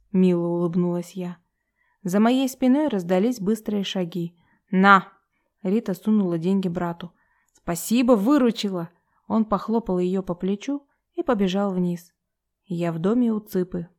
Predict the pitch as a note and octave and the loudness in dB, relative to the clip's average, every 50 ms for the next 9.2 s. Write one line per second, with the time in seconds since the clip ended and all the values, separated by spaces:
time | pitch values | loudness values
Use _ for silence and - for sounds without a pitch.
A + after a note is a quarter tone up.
0 | _ _ - F3 F#3 F#3+ F#3+ F#3 F#3 G#3 B3+ B3+ - - F#3+ F3+ F3 F3+ F#3+ G3+ | _ _ -2 -2 0 2 2 2 2 2 -2 -2 -4 -6 -6 -4 -2 -2 -2 -4
1 | - - F3+ - - - F#3 F3+ F3+ E3+ E3 - _ _ _ _ _ _ _ _ | -4 -6 -10 -10 -8 -6 -4 -4 -4 -6 -8 -12 _ _ _ _ _ _ _ _
2 | _ _ _ - G#3 - D4+ D4 D#4 D#4+ D#4+ F4 E4+ - F4 F4 F4+ F4 D4 A3+ | _ _ _ -12 -6 -4 -2 -2 0 0 0 -2 -2 0 2 4 4 4 4 2
3 | - F#3 F3 E3+ E3 _ _ _ _ _ - E3 F3+ F3+ F3 G3+ G3 G3 G#3+ - | 0 -2 -8 -10 -12 _ _ _ _ _ -6 -6 -6 -2 -2 -2 0 0 -2 -2
4 | - - C#4+ D#4 F4+ F4 - - D4+ D4 C#4+ - D4+ D4+ E4 E4 B3+ - - - | -2 0 2 2 2 2 0 -2 -2 -2 -2 0 0 0 0 0 0 -2 -8 -10
5 | F3+ - _ _ _ _ _ _ _ _ _ - - A3 G#3+ C#4+ D#4+ C4+ A#3+ G#3 | -10 -14 _ _ _ _ _ _ _ _ _ -4 -4 0 0 2 2 2 2 0
6 | G3+ - C4 C#4 C4 G#3 F#3 F3+ - - A3+ A#3 G#3+ F#3+ F3+ E3+ E3 F#3 F3 F3 | 2 0 0 0 2 0 0 -2 -2 -4 -2 0 0 0 0 0 -2 -2 -2 -2
7 | F#3 G#3+ A3 - _ _ _ _ _ _ G3 F#3 F#3+ F#3+ G3 G3 G3 G3 G3+ G3+ | -2 -4 -4 -8 _ _ _ _ _ _ 0 2 2 4 4 2 2 2 2 0
8 | G3+ B3 D#4 E4+ E4 - - - _ F#3 F3+ F3 F#3+ B3 C4 A#3 G3 F3 E3+ D#3+ | 0 0 -2 -2 -2 -6 -16 -4 _ 0 2 2 0 -2 -2 -2 -4 -4 -4 -6
9 | F3 F3 F3 G3 | -6 -6 -6 -8